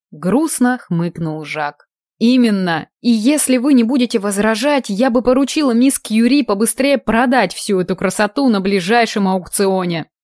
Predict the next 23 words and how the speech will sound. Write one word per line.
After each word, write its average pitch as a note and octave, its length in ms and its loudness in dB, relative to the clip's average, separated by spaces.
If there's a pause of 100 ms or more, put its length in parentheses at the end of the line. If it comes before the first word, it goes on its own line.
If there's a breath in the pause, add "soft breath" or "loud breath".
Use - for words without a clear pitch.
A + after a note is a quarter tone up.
(120)
«Я G3+ 200 2
не C#4 120 6
буду C#4+ 240 4
возражать, A3+ 560 0
миледи», F#3+ 500 0 (180)
заверил F3 640 0
ее E3 380 -4
граф. D#3 400 -6 (280)
«Только G3+ 400 4
куда G#3+ 360 2
делась G3+ 400 2
мебель G3 420 2
из F3 100 -2
спальни G3+ 420 0
графини F3+ 640 2
и F3 240 -4
та, C#4 260 -2
что - 180 -4
стояла F3+ 480 0
здесь?» E3 480 -4 (300)
«Все - 240 2
дальше, F#3+ 480 0
милорд», E3+ 560 0